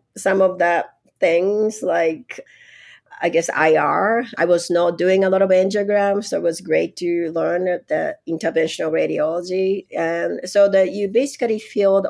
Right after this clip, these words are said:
all the hole that you might have in your training. So comfortable looking at the M S K cases or chest cases,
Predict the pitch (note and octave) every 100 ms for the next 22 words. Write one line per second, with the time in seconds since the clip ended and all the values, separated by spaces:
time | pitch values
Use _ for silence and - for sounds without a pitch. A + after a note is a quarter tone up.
0 | - E3+ F3 E3+ D3+ - _ - D#3+ D#3+
1 | G#3 B3+ E4+ C4+ D#3+ E3 D#3 D3+ - C3
2 | B2+ E3+ - F3 D3+ - D#3 C#3+ - A#3+
3 | _ _ - - - - - F3+ - F#3+
4 | F#3 F3+ F3 E3+ E3 - F3 E3+ G3 E3
5 | D#3 D3+ D3+ - D#3+ E3+ - G#3 G3+ -
6 | F3+ F#3 F3 E3+ D#3 D3 - F#3 F#3+ -
7 | F3 F3 F3 E3+ E3+